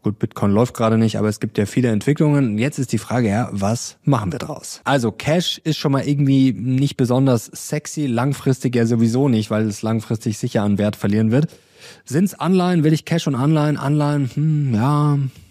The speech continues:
mag bei dem einen oder anderen reinpassen, aber die Rekordschulden, ja, muss ich da jetzt auf der anderen Seite stehen, ist die Frage, die Zinsen fallen auch noch,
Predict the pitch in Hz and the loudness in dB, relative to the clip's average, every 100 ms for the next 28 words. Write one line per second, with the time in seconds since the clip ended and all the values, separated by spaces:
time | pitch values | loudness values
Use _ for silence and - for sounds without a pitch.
0 | _ 117 113 135 117 110 110 123 123 107 | _ -4 -2 -2 -2 -2 0 0 0 0
1 | 117 113 113 160 - 143 139 135 127 113 | 0 0 0 0 0 -2 -2 -4 -4 -2
2 | 131 127 123 - - - - 113 107 - | 2 2 0 -4 -12 -14 -8 -4 -2 2
3 | 143 143 - 135 135 131 131 131 127 123 | 0 0 2 4 4 2 2 2 0 -2
4 | - 95 117 123 113 107 110 120 120 113 | -2 0 2 2 0 -4 -6 -2 -2 0
5 | 110 - 123 - 110 107 98 123 123 - | -2 -2 -6 -4 -2 0 0 0 0 0
6 | 117 117 120 120 - 110 - 110 117 110 | 0 2 0 -2 -2 -4 0 2 2 2
7 | 104 - 127 117 107 110 113 117 139 139 | 0 -2 -2 0 0 -2 -2 0 0 0